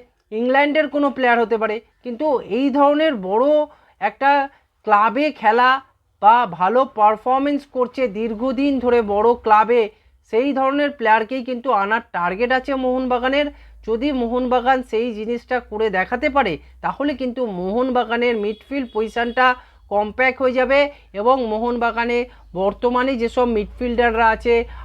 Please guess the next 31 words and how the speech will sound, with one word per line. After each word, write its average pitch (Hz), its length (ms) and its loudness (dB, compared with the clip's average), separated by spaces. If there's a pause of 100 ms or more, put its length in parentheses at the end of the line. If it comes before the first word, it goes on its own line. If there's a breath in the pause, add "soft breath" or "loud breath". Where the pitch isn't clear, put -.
আপুইয়া, 240 720 2 (220 loud breath)
এছাড়া 233 380 0
বলা 214 240 0
চলে 233 240 -2
অনিরুদ্ধ 208 500 0 (100)
থাপা, 233 460 2 (340 soft breath)
এছাড়া 254 380 0
এরা 269 380 4 (200)
যেসব 262 300 -4 (120)
প্লেয়াররা 226 360 0
আছে 247 180 -4
এরা 247 160 -2
কিন্তু 262 520 -6
এই 214 180 -8
সব 254 180 -4 (100)
প্লেয়ারের 214 360 0
কাছ 220 180 -6
থেকে 247 200 -6
অনেক 233 180 -2
কিছু 247 200 -10
শিখতে 220 360 -8
পারবে 294 380 2 (260 loud breath)
এবং 254 260 0
আগামী 233 400 0
দিনে 269 260 -2
ইন্ডিয়ান 247 580 0
ফুটবলে 220 440 -2
কিন্তু 254 280 -6
অনেক 240 280 -2
উন্নতি 247 480 0
হবে। 139 200 -4